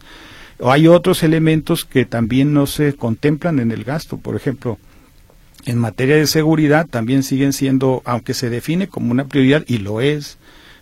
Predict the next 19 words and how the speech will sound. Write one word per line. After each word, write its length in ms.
pero 220
no 140
se 160
contempla 500
en 80
la 80
forma 380
del 160
gasto 400
disposiciones 840
que 140
regulen 500
cómo, 500
cómo 240
llevar 300
a 80
cabo 300
este, 440
esta, 580